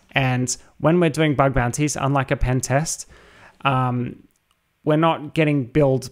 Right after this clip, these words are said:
by the hour. We're getting billed by the bugs that we find,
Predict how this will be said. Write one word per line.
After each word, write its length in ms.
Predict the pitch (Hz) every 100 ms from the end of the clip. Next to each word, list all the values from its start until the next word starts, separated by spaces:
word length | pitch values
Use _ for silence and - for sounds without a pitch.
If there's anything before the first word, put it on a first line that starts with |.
| -
by 160 | 131 127
the 160 | 127
hour. 400 | 123 117 110 110 -
We're 100 | 131
getting 260 | 147 143 127
billed 360 | 135 120 120 -
by 240 | 127 120
the 100 | 117
bugs 320 | 120 135 123 104
that 160 | 117
we 80 | 113
find, 520 | 101 123 110 113 117